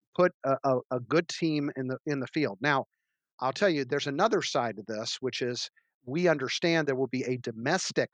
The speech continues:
policy chief for climate change. And, you know, the discussion about Brian Deese, he could have easily filled that role too. I do agree with Christy. He's a very talented guy, particularly on some clean energy issues that I,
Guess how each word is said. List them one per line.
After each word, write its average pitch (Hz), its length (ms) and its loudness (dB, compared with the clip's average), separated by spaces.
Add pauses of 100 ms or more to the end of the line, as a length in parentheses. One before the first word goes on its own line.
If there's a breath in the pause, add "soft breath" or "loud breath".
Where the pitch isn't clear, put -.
policy 107 480 -6
chief 113 300 -4 (500)
for 147 160 4
climate 120 360 0
change. 127 360 -2
And, 110 120 -4 (300)
you 127 60 -4
know, 123 60 -4
the 120 80 -6
discussion 147 400 0
about 131 180 2
Brian 131 300 2
Deese, 139 300 0
he 160 80 -8
could 143 160 -4
have - 220 -4
easily 135 400 -2
filled 127 200 -2
that 139 220 4
role 120 220 -4
too. 131 340 0 (380)
I 143 160 4
do 147 200 2
agree 147 220 2
with 127 100 -4
Christy. 143 340 -2
He's 139 200 -4
a 127 80 -2
very 143 220 0
talented 131 400 -4
guy, 139 320 4 (280)
particularly 143 380 -2
on 123 60 -6
some 123 140 -8
clean 139 220 -2
energy 135 340 -2
issues 131 320 -4
that 117 100 -2
I, 135 200 2